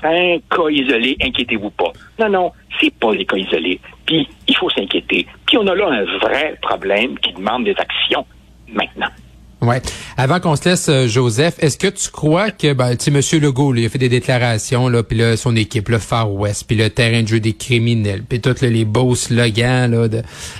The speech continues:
Speaker 2: de, des gens de communication autour des élus, mais Monsieur Legault, on l'a pas encore vu à Montréal, euh, Monsieur Duhem était là, Madame Andelade était là aussi un matin. Est-ce que tu crois que Monsieur Legault, il a-tu
Speaker 1: Oh,
Speaker 2: la
Speaker 1: ben,
Speaker 2: bonne
Speaker 1: je,
Speaker 2: approche
Speaker 1: je, je,
Speaker 2: présentement ?
Speaker 1: je, je pense, je, je, je pense que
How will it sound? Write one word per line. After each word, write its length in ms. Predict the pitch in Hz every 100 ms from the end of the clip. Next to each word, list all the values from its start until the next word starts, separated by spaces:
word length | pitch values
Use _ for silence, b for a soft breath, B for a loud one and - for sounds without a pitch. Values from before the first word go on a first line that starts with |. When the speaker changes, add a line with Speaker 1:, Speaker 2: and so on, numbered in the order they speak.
| -
Speaker 2:
de, 220 | 113 113
des 220 | 107 113
gens 120 | 107 127
de 40 |
communication 680 | - 120 113 107 123 110 131
autour 300 | 117 123 120
des 280 | 117 110 110
élus, 200 | 113 165
mais 280 | 175 131 107 B B B _ - _ -
Monsieur 320 | 120 113 - 135
Legault, 260 | 127 180
on 20 |
l'a 140 | 170 120
pas 140 | 147
encore 200 | 147 151
vu 100 | 127
à 80 | 156
Montréal, 840 | 151 127 120 123 143 175 196 196 160
euh, 920 | 113 123 120 117 117 117 113 113 107
Monsieur 240 | 107 117 143
Duhem 220 | 123 147
était 200 | 139 120
là, 200 | 123 139
Madame 440 | 147 127 123 120 117
Andelade 400 | - 120 117 131
était 140 | 120 117
là 60 | 120
aussi 240 | 123 -
un 80 | 131
matin. 300 | 120 113 165
Est-ce 260 | 208 165
que 80 | -
tu 180 | 156 -
crois 280 | - 156 190
que 420 | 190 160 139 131 113 B B B B B B -
Monsieur 260 | 131 131 147
Legault, 300 | 143 143 196
il 100 | 151
a-tu 140 | 180
Speaker 1:
Oh, 20 | 165
Speaker 2:
la 40 |
Speaker 1:
ben, 40 | 151
Speaker 2:
bonne 80 | 147
Speaker 1:
je, 60 | 120
Speaker 2:
approche 300 | - 170 175
Speaker 1:
je, 40 |
je, 60 | 180
Speaker 2:
présentement ? 520 | 160 156 151 160 202 349
Speaker 1:
je, 80 | -
je 60 |
pense, 300 | 135 160 202 196
je, 100 | - -
je, 280 | - - -
je 40 |
pense 260 | - -
que 60 | -